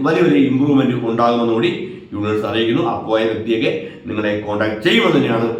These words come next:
യൂണിവേഴ്സ് അറിയിക്കുന്നത്. ഓക്കെ, അപ്പോൾ ഈ രണ്ടാമത്തെ കാർഡ് ചൂസ് ചെയ്ത വ്യക്തികളോട് യൂണിവേഴ്സ് എങ്ങനെയാണ് അറിയിക്കുന്നത്? അപ്പോൾ നമുക്ക് ഈ മൂന്നാമത്തെ കാർഡ് ചൂസ് ചെയ്ത വ്യക്തികളോട്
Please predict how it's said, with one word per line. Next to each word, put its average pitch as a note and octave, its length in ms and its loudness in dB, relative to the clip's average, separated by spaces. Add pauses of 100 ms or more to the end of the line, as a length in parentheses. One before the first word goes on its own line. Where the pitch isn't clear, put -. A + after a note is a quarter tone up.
(260)
യൂണിവേഴ്സ് G2 400 -4 (180)
അറിയിക്കുന്നത്. C3+ 560 2
ഓക്കെ, G2+ 120 -2 (400)
അപ്പോൾ A#3 160 2 (120)
ഈ - 20 4 (160)
രണ്ടാമത്തെ G#3+ 580 2
കാർഡ് F#3 360 4 (1400)
ചൂസ് F3+ 300 4
ചെയ്ത F#3 180 4 (480)
വ്യക്തികളോട് E3 560 2
യൂണിവേഴ്സ് D#3+ 400 4
എങ്ങനെയാണ് C#3+ 440 2 (460)
അറിയിക്കുന്നത്? B2+ 480 2 (540)
അപ്പോൾ F#3 160 4 (100)
നമുക്ക് F#3 320 0
ഈ F#3 60 0 (260)
മൂന്നാമത്തെ F#3+ 460 2 (100)
കാർഡ് C#3+ 320 4 (540)
ചൂസ് D#3+ 300 2
ചെയ്ത E3 200 4 (440)
വ്യക്തികളോട് C#3+ 520 0